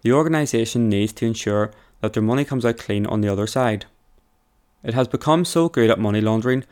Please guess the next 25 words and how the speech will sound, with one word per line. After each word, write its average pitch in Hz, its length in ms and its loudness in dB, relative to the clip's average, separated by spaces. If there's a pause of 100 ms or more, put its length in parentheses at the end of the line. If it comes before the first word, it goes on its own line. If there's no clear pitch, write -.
(280)
and 110 100 0
its 107 80 -6
penetration 135 600 -2
of 113 100 -4
the 107 80 -4
financial 107 440 -2
markets 120 480 -2 (320)
that - 100 -4
other 143 280 2
major 117 400 2
organised 110 420 0
crime 104 280 -2
groups 120 380 -4 (340)
ask 127 220 2
the 135 80 0
'Ndrangheta 117 560 -2 (100)
to - 120 -10
watch 107 200 -6
their 113 120 -4
cash 113 300 -8
as 113 120 -8
well. 117 300 -2 (1040)
They 120 120 2
own 170 220 4
businesses 123 580 0